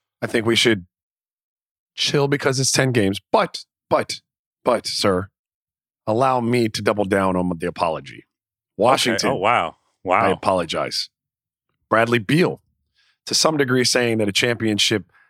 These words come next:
Speaker 1: um, wasn't gonna be attainable in Washington, um,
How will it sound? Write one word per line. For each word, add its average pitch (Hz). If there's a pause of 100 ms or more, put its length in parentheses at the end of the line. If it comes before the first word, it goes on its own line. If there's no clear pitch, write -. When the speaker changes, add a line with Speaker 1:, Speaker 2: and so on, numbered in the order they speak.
(180)
Speaker 1:
um, 92 (420)
wasn't 104
gonna 101
be 92
attainable 92
in 90
Washington, 90 (360)
um, 90